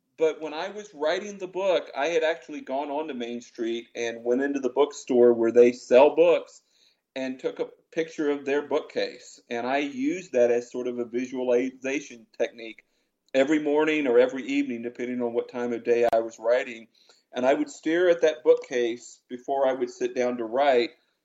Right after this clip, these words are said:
as part of my dream of, "I'm gonna get this book done, and it's going to sell so well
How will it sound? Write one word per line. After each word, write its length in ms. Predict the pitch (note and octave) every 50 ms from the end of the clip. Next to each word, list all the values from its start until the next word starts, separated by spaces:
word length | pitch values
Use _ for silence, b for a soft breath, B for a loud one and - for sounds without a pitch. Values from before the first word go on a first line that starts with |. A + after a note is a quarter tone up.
| _ _ -
as 200 | B2+ B2 A#2+ A#2+ - _ -
part 180 | C#3+ C#3+ D3 D3+
of 100 | C#3 C3+
my 260 | B2+ B2+ C#3 D#3 D#3+
dream 580 | - B2+ B2+ C#3 D#3+ E3+ E3 D3 C3+ B2+ B2
of, 260 | A#2+ A#2 B2 A#2+ - - - _ _ - - - - - - -
"I'm 180 | C3+ D3 E3+ F#3+
gonna 160 | G3 G3 F#3+
get 200 | F3+ F#3 F#3 -
this 160 | F#3+ F3+ -
book 300 | _ F3 F3 F3 - -
done, 540 | D3 D#3 E3+ E3+ D#3+ C#3+ C3+ C3 B2+ B2+ - -
and 300 | C3 C3 C3 C3 B2+ -
it's 240 | A#2+ C#3 C#3 -
going 260 | - - D3 D3 D3 C#3+
to 60 | C#3
sell 340 | - - D#3 C#3+ C#3+ C#3 C#3
so 340 | - - - C#3 C#3 D#3
well 600 | D#3+ D#3+ E3 E3+ E3 D3 B2 A2+ A#2+ A#2+ A#2+ -